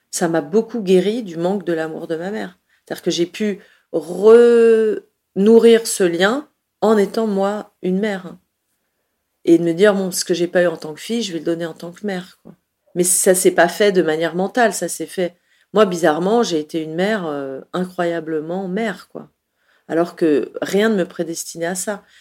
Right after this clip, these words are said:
Mais j'avais tellement pas envie d'être une mère bancale que je crois que j'ai mis le paquet. Mais j'ai mis le paquet intelligemment aussi parce que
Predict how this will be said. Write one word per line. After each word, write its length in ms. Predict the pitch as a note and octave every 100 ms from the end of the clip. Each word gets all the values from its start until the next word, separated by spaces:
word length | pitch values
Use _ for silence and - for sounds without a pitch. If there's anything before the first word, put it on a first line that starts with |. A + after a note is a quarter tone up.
| _ -
Mais 60 |
j'avais 280 | F#3 F3 F3+
tellement 380 | - B3 B3+ A#3
pas 140 | A3+
envie 240 | G#3 G3 G3+
d'être 240 | F3+ F3+
une 80 | F3
mère 180 | E3+ D#3
bancale 540 | D#3+ D#3+ F#3+ G#3 G#3
que 380 | - D#3 D3 C#3
je 80 | -
crois 220 | - F3+
que 260 | - D#3 C3+ _ _ _ _ _
j'ai 160 | - E3+
mis 100 | E3+
le 80 | D#3
paquet. 400 | F3+ F#3 C4 C4+
Mais 100 | G#3
j'ai 120 | G3+
mis 100 | A3
le 80 | G3+
paquet 320 | A#3 A3+ C4
intelligemment 720 | A#3 A3+ A3 G#3+ A3+ A#3 B3+
aussi 300 | A#3+ - B3+
parce 240 | A#3 G3
que 240 | - F3+